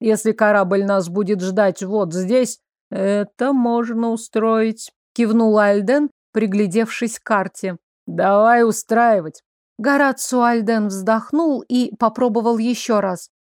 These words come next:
"Тони, подумай, может, проще ее опоить, подстроить что-то?"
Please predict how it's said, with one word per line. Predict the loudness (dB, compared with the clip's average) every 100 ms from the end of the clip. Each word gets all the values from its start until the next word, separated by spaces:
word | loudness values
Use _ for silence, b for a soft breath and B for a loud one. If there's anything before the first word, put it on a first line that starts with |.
| _
"Тони, | -2 0 2 0 -4
подумай, | 0 0 2 -2 -2 -2 -4 -4
может, | -2 0 -2 -4 -18 -4
проще | 0 0 0 -2 -2
ее | 0 0 2 2
опоить, | 2 2 2 2 2 -2 -6 -18 _ _
подстроить | -2 0 -2 -4 0 2 2 0
что-то?" | -4 0 0 -2 -12